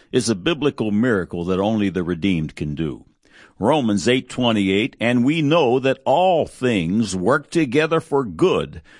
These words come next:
to them that love God, to them who are the called according to his purpose." All things work together for our good, but being able to see the light in the darkness is central to this reality.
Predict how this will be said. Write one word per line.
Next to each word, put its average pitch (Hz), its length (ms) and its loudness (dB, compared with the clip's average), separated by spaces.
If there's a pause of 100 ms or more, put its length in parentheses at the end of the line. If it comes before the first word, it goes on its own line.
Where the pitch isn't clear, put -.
(120)
to 104 160 2
them 139 280 2
that 123 140 2
love 139 380 0
God, 117 440 2
to 131 120 2
them 139 260 2
who 139 160 2
are 131 220 2
the 104 140 -4
called 107 480 2
according 110 500 0
to 107 160 0
his 101 160 -2
purpose." - 560 -6 (880)
All 151 220 2
things 123 280 0
work 113 240 0
together 104 380 -2
for 98 300 0
our 90 120 0
good, 87 380 -2
but 85 200 -4
being 107 280 2
able 98 380 0
to 87 180 -6
see 127 260 0
the 90 140 -2
light 98 300 0
in 82 100 -4
the 82 120 -4
darkness 92 600 -2
is 87 140 -6
central 101 500 -4
to 87 140 -6
this 80 240 -6
reality. 80 640 -6